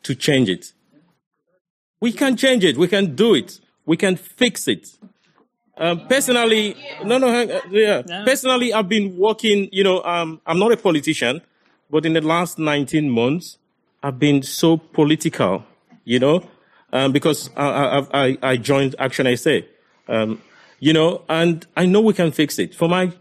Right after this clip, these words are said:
Speaker 1: kids, for my children, I, you know, I, I listen to his accent as well. We probably came from the same background, becoming South Africans. This is our country.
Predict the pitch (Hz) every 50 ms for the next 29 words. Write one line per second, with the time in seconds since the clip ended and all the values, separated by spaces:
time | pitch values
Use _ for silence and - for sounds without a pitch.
0 | _ - - 214 190 185 185 - - 165 147 147 143 147 147 - - - 180 180
1 | 175 151 160 160 156 - - 151 151 143 147 143 - - - - - - - -
2 | 147 151 156 - 160 135 156 151 143 151 151 143 147 160 156 - 165 160 - -
3 | 147 131 - 135 143 - - 165 139 135 127 - - 135 135 147 165 - _ _
4 | _ _ _ _ _ - 135 143 - - 175 165 175 165 156 165 165 156 160 160
5 | - - - 175 160 147 131 - 151 131 123 120 113 - - 151 131 127 120 113
6 | 123 120 _ - 170 165 180 175 143 147 127 120 131 160 165 160 - - 127 127
7 | - 156 135 135 135 135 127 - 139 123 127 127 123 - 123 - 113 92 90 -
8 | - _ _ - - - - - 135 185 202 - 220 190 - - 170 170 170 170
9 | - 185 170 170 147 - 139 117 95 -